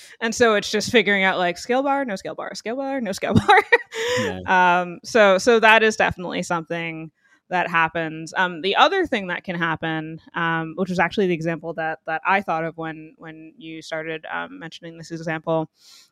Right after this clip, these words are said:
Speaker 1: is, um, I believe Google a couple of years ago, um, released a, a model that was designed to detect skin cancer. Um, and it was an interesting problem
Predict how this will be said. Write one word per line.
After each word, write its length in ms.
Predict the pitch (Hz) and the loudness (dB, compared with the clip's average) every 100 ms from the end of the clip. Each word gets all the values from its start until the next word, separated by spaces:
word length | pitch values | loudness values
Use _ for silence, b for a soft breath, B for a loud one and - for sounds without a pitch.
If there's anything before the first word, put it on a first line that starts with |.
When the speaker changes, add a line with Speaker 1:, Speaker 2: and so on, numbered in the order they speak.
| - | -6
Speaker 1:
is, 320 | 185 180 175 | 0 2 2
um, 220 | 170 170 170 | 0 -2 -2
I 80 | |
believe 240 | 175 185 175 | -2 -2 -2
Google 340 | 220 247 233 | -2 2 0
a 40 | 214 | 0
couple 200 | 196 208 | -4 -4
of 60 | |
years 180 | 190 180 | -4 -4
ago, 540 | 180 180 170 165 160 - | -4 -2 0 -2 -4 -6
um, 500 | 165 156 156 160 175 _ - - _ _ _ | -6 -6 -8 -12 -20 _ -20 -20 _ _ _
released 560 | - 180 175 170 131 - - | -8 -6 -4 -6 -8 -10 -6
a, 400 | 170 165 - 170 | -4 -4 -4 -6
a 20 | |
model 380 | 165 160 170 165 | -6 -6 -6 -6
that 160 | 165 | -6
was 160 | 165 160 | -6 -10
designed 600 | - 160 156 156 156 160 | -10 -10 -8 -6 -8 -10
to 200 | - 165 | -10 -10
detect 440 | 156 160 156 151 - | -10 -8 -8 -8 -10
skin 340 | - 240 269 | -4 -4 -4
cancer. 580 | - 160 - - - 240 b b b b b | -6 -10 -8 -6 -6 -6 b b b b b
Um, 560 | 175 170 165 160 160 165 _ | -4 -2 -2 -4 -10 -14 _
and 580 | - 180 175 170 165 165 - | -2 0 0 -2 -8 -12 -4
it 80 | 202 | -2
was 160 | 196 | -2
an 100 | 208 | -4
interesting 800 | 226 - 247 226 202 190 180 175 - _ _ _ _ _ _ _ _ _ _ _ _ - | -8 -10 -8 -6 -4 -6 -8 -12 -14 _ _ _ _ _ _ _ _ _ _ _ _ -2
problem 520 | 226 196 156 156 | 4 4 4 -6